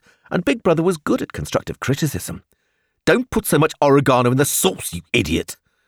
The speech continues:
He was also meticulous about etiquette. "Never serve a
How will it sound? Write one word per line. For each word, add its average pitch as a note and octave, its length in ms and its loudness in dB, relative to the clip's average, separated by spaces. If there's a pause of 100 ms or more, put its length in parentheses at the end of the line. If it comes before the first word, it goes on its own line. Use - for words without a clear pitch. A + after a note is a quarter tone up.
(560)
He F3+ 100 -2
was D#3+ 120 0
also A#3+ 260 -2
meticulous - 540 -6
about A2+ 240 -2
etiquette. - 440 -6 (500)
"Never E3 400 4
serve B2 320 0
a - 100 -2